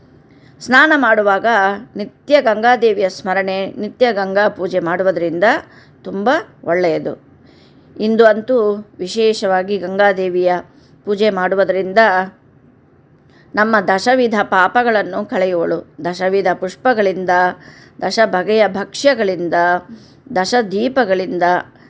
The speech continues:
ದಶ ಪುಷ್ಪಗಳಿಂದ ನಾವು ಅರ್ಚನೆ ಮಾಡುವುದು ತುಂಬ ಒಳ್ಳೆಯದು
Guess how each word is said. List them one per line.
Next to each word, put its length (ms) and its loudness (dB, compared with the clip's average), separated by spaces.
ದಶ 200 0
ಪುಷ್ಪಗಳಿಂದ 760 -2
ನಾವು 360 0
ಅರ್ಚನೆ 440 -2
ಮಾಡುವುದು 1000 0
ತುಂಬ 340 -2
ಒಳ್ಳೆಯದು 800 -2